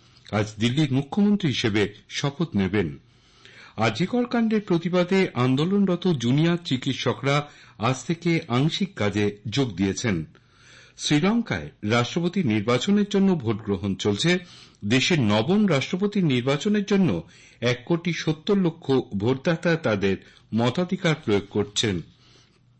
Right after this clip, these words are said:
চেন্নাইয়ে বাংলাদেশের সঙ্গে প্রথম টেস্টে ভারত পাঁচশো পনেরো রানে এগিয়ে থেকে দ্বিতীয় ইনিংস ডিক্লেয়ার করেছে। আসছি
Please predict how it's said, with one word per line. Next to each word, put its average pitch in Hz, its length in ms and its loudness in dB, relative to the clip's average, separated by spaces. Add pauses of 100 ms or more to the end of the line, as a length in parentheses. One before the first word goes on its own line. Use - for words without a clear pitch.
(560)
চেন্নাইয়ে 110 460 2
বাংলাদেশের 110 680 -2
সঙ্গে 127 280 -2
প্রথম 127 400 -2
টেস্টে 156 360 -2
ভারত 135 360 -2 (440)
পাঁচশো - 360 0 (180)
পনেরো 170 340 2
রানে 170 320 2 (100)
এগিয়ে 123 320 0
থেকে 190 320 -2 (500)
দ্বিতীয় 151 440 0 (180)
ইনিংস 110 440 2 (160)
ডিক্লেয়ার 135 500 -2
করেছে। 95 460 -4 (1200)
আসছি 147 320 0